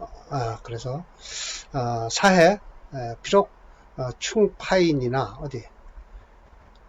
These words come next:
충파인이나, 아, 그렇죠. 묘목이 있어서 인능생화한다. <coughs> 이는, 어, 여기요. 예, 이때서부터 좋아져요.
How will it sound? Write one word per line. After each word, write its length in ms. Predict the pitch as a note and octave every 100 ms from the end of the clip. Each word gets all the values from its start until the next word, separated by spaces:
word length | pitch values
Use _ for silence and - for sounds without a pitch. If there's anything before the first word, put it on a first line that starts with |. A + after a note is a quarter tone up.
| - -
충파인이나, 1120 | - G3 F3 - F3 D#3+ D3 F3+ E3+ C3 F3 - _ -
아, 420 | A2+ A2+ A2+ A#2 -
그렇죠. 420 | C3 - B2+ D3 - - - - C3
묘목이 580 | C3 C#3 D#3+ G3 A3+
있어서 500 | G3 - C#3+ C3+ C3+ - -
인능생화한다. 1400 | F3 E3 C#3 C#3 C#3+ C3+ C3 E3+ D3+ D3 A#2 A#2+ B2+ A#2 - -
<coughs> 3500 | - - - - - - F2+ - - - - - - - - - - - - - F#3 - - - - - - - - - - - - -
이는, 460 | F3 G#3+ A#3+ G#3 A#3+ - - -
어, 80 | G#2 C3
여기요. 420 | C3+ C3+ A#2 D#3+ C3+
예, 260 | G#2+ G2+
이때서부터 600 | A2+ - D3 C#3 B2+ D#3
좋아져요. 420 | - C#3+ D3+ G#2